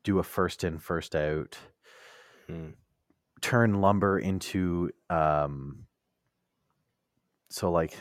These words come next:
Speaker 1: this is the one thing that's, like, you know, so we take a big, like, a piece of lumber, out of that comes two and a half body blanks, but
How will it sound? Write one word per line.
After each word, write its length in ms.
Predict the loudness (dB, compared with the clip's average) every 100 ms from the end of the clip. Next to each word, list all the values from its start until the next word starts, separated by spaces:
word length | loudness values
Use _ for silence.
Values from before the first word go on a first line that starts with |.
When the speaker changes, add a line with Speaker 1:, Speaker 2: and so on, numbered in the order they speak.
| -14
Speaker 1:
this 180 | -8
is 80 | -6
the 80 | -2
one 140 | -2
thing 160 | -2 -6
that's, 200 | -6 -6
like, 200 | -8 -8 -16 -20 -20 -20 -6
you 60 |
know, 60 | -4
so 140 | -2
we 100 | -2
take 220 | 0 -2
a 40 | -2 -6 _
big, 140 | -4 -4 _ _ _
like, 140 | -8 -6
a 40 |
piece 240 | -6 -4 -4
of 120 | 0
lumber, 440 | 0 2 -2 -2 -8 _ _ _ _ _ -6 2
out 160 | 6
of 100 | 6
that 200 | 4 2
comes 220 | 0 -8 -6
two 160 | -2
and 80 | -2
a 40 | 0
half 260 | -2 -2
body 240 | -2 -4 -4
blanks, 580 | -10 -12 -10 -10 -10 -14 _ -20 -6 2
but 280 | 2 2